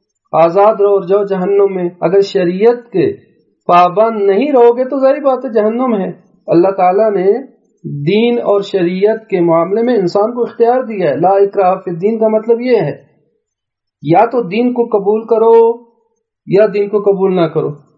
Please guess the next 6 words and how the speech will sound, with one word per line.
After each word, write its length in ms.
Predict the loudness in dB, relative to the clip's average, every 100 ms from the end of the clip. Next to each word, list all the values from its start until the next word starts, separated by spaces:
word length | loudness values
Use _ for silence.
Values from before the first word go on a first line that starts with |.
| _ _ -6
इख्तियार 560 | -4 -2 0 2 2 0
है 60 |
तुम्हें। 300 | -2 -6 -10 -14 _ _ _ _ _ _ _ _ -2
ठीक 160 | 0
है, 100 | 2
रास्ते 380 | 2 2 2 -2